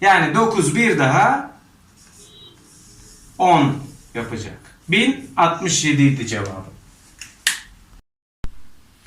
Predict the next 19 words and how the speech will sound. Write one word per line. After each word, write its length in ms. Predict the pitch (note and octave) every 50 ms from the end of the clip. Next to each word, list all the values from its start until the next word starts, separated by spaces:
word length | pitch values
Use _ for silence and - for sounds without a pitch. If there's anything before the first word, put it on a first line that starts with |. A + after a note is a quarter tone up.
| - - _ - - _ _ _ _ -
Beş 380 | D#3+ A#3+ C#4+ C#4+ - - -
ile 400 | G#3+ G3+ F#3+ G#3 A#3+ B3+ - -
pratik 440 | - F3+ G3 G#3+ G#3 - C4+ B3+ -
çarpma 400 | - - G3 F#3+ - - - F#3+
işlemini 680 | E3+ D#3 C#3+ - - D3+ C#3+ C#3+ C#3 C3+ C3 B2+ - - - - -
yapalım 400 | C3+ C3 C3+ - B2 - - -
şimdi. 560 | - - A2+ A2 A2 D#3 F#3+ - - - - -
Altmış 480 | - G3+ A3+ A3 A3+ D4 C#4+ C4+ - -
dört 340 | D4 C#4+ C#4+ C#4+ C4+ - -
çarpı 420 | - A3+ G#3+ G#3 F#3+ - G#3 F3+
beş 440 | G3+ G3+ G3+ G3 - - - - - - -
işleminin 460 | G3 F3 - - F#3+ F#3 F#3+ G#3 G#3+
sonucu 440 | G3+ G3 G3 F#3+ F#3+ F3 D#3 E3+ E3+
nedir? 500 | E3 D3+ C3+ C#3+ C3 - - - - - - _ _ _ _
Ne 60 | G3+
yapıyorum? 600 | A3+ A#3 G#3 E3 D#3 E3 E3 D#3+ G3 A#3 B3+ B3+ G3
Birinci 400 | A3 A#3 C4 C4 C4 B3+ - -
çarpanı 600 | - F#3 F3 D3+ C#3 C3+ C3+ B2 B2 B2 A#2+ -
alıp, 420 | D#3+ E3+ E3+ E3 E3 - - -